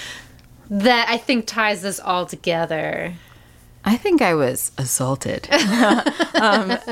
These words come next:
Speaker 2: I, yes, I, I definitely had a, an encounter with somebody at a party. Yes. And she had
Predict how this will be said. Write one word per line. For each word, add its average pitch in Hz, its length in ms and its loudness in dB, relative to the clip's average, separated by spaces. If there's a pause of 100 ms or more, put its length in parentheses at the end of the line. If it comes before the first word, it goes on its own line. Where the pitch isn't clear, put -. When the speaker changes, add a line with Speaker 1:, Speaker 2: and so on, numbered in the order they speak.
(460)
Speaker 2:
I, 240 380 4
yes, 190 500 0
I, 196 300 -2
I - 160 2
definitely 202 640 -2
had 165 500 0 (100)
a, 156 360 -6
an 156 120 2
encounter 156 800 0 (220)
with 156 300 -2
somebody 156 640 -2 (320)
at 151 100 0
a 147 60 2
party. 156 640 -2 (880)
Yes. - 500 -6 (1500)
And 220 240 4
she 294 580 4
had 185 760 0